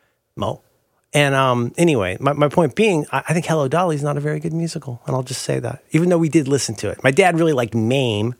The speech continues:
which is also not a very good musical. It's okay. But, uh, you know, I think you imprint on music. Now, I also imprinted on Wings. I was a big Wings boy.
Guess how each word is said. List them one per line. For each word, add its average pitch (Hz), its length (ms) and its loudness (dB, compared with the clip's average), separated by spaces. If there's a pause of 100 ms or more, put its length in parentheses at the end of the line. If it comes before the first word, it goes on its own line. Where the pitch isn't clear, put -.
which - 160 -8
is 117 60 0
also 117 220 0
not 104 120 -2
a 101 60 -4
very 110 160 -6
good 113 160 -8
musical. - 440 -10 (360)
It's - 160 4
okay. - 480 -4 (880)
But, - 260 4
uh, 135 260 4
you 170 120 4
know, 214 80 4
I 190 80 2
think 180 180 -4
you 202 80 4
imprint 202 320 2
on 135 180 2
music. 160 440 -4 (640)
Now, 170 120 4
I 175 180 4
also 196 280 2
imprinted 175 380 2
on 170 160 2
Wings. 113 460 -6 (480)
I 165 60 2
was 165 120 4
a 160 40 -6
big 175 160 4
Wings 190 260 0
boy. 113 300 -4